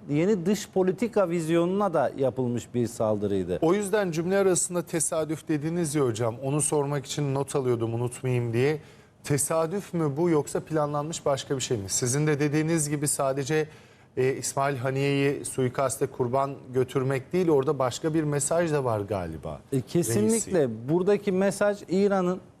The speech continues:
Speaker 1: yeni dış politika hamlelerine engelleme mesajı. Yani Pezeşkiyan'ı da, e, daha önceki İranlı cumhurbaşkanları gibi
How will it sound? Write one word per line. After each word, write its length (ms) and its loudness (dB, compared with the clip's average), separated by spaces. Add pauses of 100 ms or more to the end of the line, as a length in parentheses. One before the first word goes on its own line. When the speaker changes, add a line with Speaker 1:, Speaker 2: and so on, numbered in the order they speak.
(140)
Speaker 1:
yeni 420 2
dış 220 -2
politika 760 0
hamlelerine 1000 2 (640)
engelleme 600 2
mesajı. 380 0
Yani 280 0
Pezeşkiyan'ı 880 2
da, 200 0 (460)
e, 60 0 (300)
daha 340 4
önceki 540 0
İranlı 580 2
cumhurbaşkanları 960 0
gibi 500 0